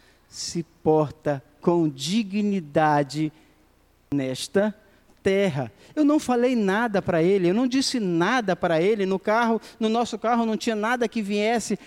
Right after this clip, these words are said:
a, entre aspas, nos denunciar como um bom cidadão do reino dos céus. E ele, ao final: "Vocês são evangélicos?" Aí eu:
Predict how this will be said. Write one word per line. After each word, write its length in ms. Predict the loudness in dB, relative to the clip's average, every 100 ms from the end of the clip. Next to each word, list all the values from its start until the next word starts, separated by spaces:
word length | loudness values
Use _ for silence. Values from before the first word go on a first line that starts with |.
| -14 -2
a, 220 | 0 2
entre 380 | 0 0 0 2
aspas, 420 | 2 0 -2 0
nos 340 | 2 0 0
denunciar 1700 | -6 -2 2 2 2 2 2 2 0 -2 0 2 2 0 -4 -20 0
como 240 | 2 4
um 100 | 2
bom 280 | 2 4 2
cidadão 500 | 0 0 0 2 2
do 140 | 2 2
reino 340 | 2 2 0
dos 160 | -2 -2
céus. 400 | 2 2 0 -6 -20 -6
E 160 | 0 4
ele, 260 | 4 4
ao 160 | 4 2
final: 600 | 0 -2 2 4 2 2 -6 -6
"Vocês 360 | -4 0 0 0
são 220 | 0 0
evangélicos?" 1000 | 0 0 2 2 2 0 -2 -8 -10 -18 _ _ _ _ _ _ _ -12
Aí 280 | -6 -2 0
eu: 400 | 0 -2 -4